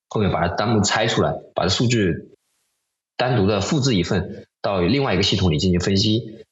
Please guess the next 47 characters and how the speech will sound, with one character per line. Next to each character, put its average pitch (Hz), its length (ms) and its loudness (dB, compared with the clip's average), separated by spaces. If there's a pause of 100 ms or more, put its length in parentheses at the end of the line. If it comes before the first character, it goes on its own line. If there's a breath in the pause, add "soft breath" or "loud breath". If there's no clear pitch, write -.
(140)
所 98 120 -2
以 98 40 2
说 98 140 2
这 110 220 0
个 90 200 2
阶 92 180 2
段 92 160 0
的 85 60 2
话， 80 100 0
就 82 100 -2
是 82 80 2
我 82 60 2
们 78 160 0
这 85 120 2
个， 82 120 2 (480)
呃， 82 240 0
最 98 120 2
开 98 120 0
始 87 220 0
有 76 120 2
一 78 40 0
个 85 100 -2
离 80 200 2
线 113 220 2
的 85 120 2
分 92 120 0
析 98 120 4
阶 98 160 2
段， 101 180 0 (400 loud breath)
就 - 100 -4
是 82 340 2
谷 82 220 0
歌 92 140 2
的 87 400 2
什 - 140 -2
么 82 400 2
三 92 240 0
篇 98 100 2
论 95 160 2
文 80 140 0
把 80 100 0
存 90 220 0
储、 87 80 4
计 90 140 0
算、 90 140 2
查 - 220 -2
询 85 300 2